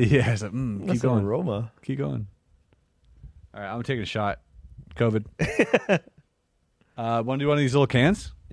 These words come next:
Speaker 2: We're gonna shoot one of these cans back?
Speaker 1: I'm not gonna sip on it.
Speaker 2: Oh, it's a, it's a, it's a, it's an old fashioned. <laughs> Oh, cool. They're,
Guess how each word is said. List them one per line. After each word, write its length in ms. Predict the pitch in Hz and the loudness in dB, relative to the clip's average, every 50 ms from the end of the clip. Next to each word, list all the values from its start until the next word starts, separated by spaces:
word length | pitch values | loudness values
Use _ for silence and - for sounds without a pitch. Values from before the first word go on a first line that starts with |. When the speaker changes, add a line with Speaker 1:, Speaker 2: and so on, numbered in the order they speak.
| - - _ _ _ _ _ _ - - - - | -20 -20 _ _ _ _ _ _ -20 -20 -10 -4
Speaker 2:
We're 80 | 117 135 | 0 2
gonna 100 | 147 120 | 2 2
shoot 340 | - - - - 139 156 147 | 0 -2 0 2 2 2 4
one 120 | 139 135 | 2 2
of 40 | 135 | 2
these 140 | 131 117 - | 0 0 -2
cans 260 | - 117 120 139 143 | -2 -2 -2 0 0
back? 320 | 170 190 220 254 - _ _ _ _ _ _ _ _ _ _ _ _ _ _ _ _ _ _ _ _ _ _ | 0 0 -2 -2 -8 _ _ _ _ _ _ _ _ _ _ _ _ _ _ _ _ _ _ _ _ _ _
Speaker 1:
I'm 80 | - - _ - | -20 -20 _ -20
not 80 | 139 139 | -20 -20
gonna 100 | 135 107 _ | -20 -20 _
sip 400 | _ - - - _ - 139 - _ | _ -20 -20 -20 _ -20 -20 -20 _
on 80 | - - | -20 -20
it. 120 | _ _ _ _ _ - | _ _ _ _ _ -6
Speaker 2:
Oh, 220 | 220 247 226 190 | -2 2 2 2
it's 160 | 175 - - | 2 0 0
a, 180 | - 180 - 196 | 0 2 2 2
it's 140 | 190 - 226 | 0 2 4
a, 180 | 226 220 214 - _ _ | 4 4 2 0 _ _
it's 220 | - 214 208 208 240 | -2 -2 -2 0 2
a, 400 | 247 240 240 247 - 220 - 359 - _ _ _ _ _ _ _ _ _ - | 4 4 6 6 4 2 2 0 -4 _ _ _ _ _ _ _ _ _ -10
it's 100 | 208 277 | -4 2
an 80 | 269 | 4
old 160 | 277 269 262 | 4 4 4
fashioned. 600 | 285 277 226 175 135 131 123 - 151 135 135 139 135 _ _ _ _ _ _ _ _ _ _ _ _ _ _ _ _ _ _ _ _ _ _ _ - | 4 4 4 6 4 2 2 0 -2 -2 -2 -4 -8 _ _ _ _ _ _ _ _ _ _ _ _ _ _ _ _ _ _ _ _ _ _ _ -18
<laughs> 680 | - - - - - 370 - - - 226 - - - | -16 -16 -8 -4 -2 -2 -2 -4 -8 -12 -14 -10 -2
Oh, 180 | - 269 277 233 | 2 2 2 2
cool. 300 | - - 285 349 254 208 | 2 0 2 4 4 6
They're, 160 | 196 190 185 | 4 4 2